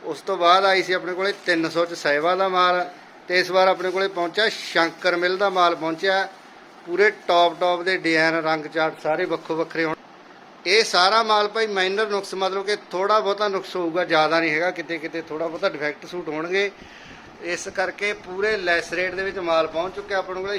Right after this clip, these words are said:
ਸ਼ੰਕਰ ਮਿੱਲ ਦਾ, ਚੈੱਕ ਕਰ ਲਓ। ਇਹਨਾਂ ਦੇ ਵਿੱਚ, ਅਹ, ਸਰਦੀਆਂ ਵਾਲੇ ਮੋਟੇ ਸੂਟ, ਵੈਲਵਟ ਵਾਲੇ ਪੂਰੇ ਗਰਮ ਗਰਮ ਕੱਪੜੇ ਵੀ ਆਉਣਗੇ, ਉਹ ਵੀ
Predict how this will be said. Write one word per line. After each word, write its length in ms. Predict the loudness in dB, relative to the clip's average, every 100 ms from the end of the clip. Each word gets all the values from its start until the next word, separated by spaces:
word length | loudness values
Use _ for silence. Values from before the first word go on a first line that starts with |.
| -8 -6
ਸ਼ੰਕਰ 460 | -6 -6 -6 -6
ਮਿੱਲ 200 | -6 -6
ਦਾ, 300 | 0 2 2 -2 -4
ਚੈੱਕ 180 | -4 -2
ਕਰ 180 | -2 -2
ਲਓ। 240 | -2 -6 -12 -20 -20 -20 -20 -20 -14 -4
ਇਹਨਾਂ 280 | 2 4 6
ਦੇ 100 | 4
ਵਿੱਚ, 180 | 2
ਅਹ, 480 | -4 -4 0 2 2 -2 -16 -4
ਸਰਦੀਆਂ 500 | 4 4 4 0 4
ਵਾਲੇ 200 | 4 2
ਮੋਟੇ 420 | 0 -2 -2 -4
ਸੂਟ, 280 | -2 -6 -2 -2 -2 -8 -20 -2
ਵੈਲਵਟ 420 | 0 2 2 0 0
ਵਾਲੇ 300 | 0 0 -2 -8 -12
ਪੂਰੇ 200 | -4 -2
ਗਰਮ 340 | 0 -2 -2 -2
ਗਰਮ 220 | -4 -4
ਕੱਪੜੇ 340 | -6 -6 -4
ਵੀ 100 | -2
ਆਉਣਗੇ, 320 | 0 0 -2 -2
ਉਹ 100 |
ਵੀ 100 | -2